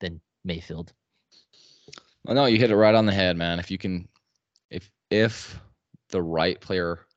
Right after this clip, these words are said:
Speaker 2: falls to you or even gets close enough to where you can trade up for him, do it. Have him sit for a couple years, and hopefully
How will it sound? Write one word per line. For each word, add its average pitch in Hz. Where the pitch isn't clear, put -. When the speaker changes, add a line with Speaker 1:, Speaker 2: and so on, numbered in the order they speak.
Speaker 2:
falls 110
to -
you 98
or 87
even 95
gets 87
close -
enough 85
to -
where 80
you 80
can 80
trade 78
up 76
for 76
him, 78
do 120
it. 143
Have 98
him 107
sit -
for 104
a 101
couple -
years, 90
and 80
hopefully 82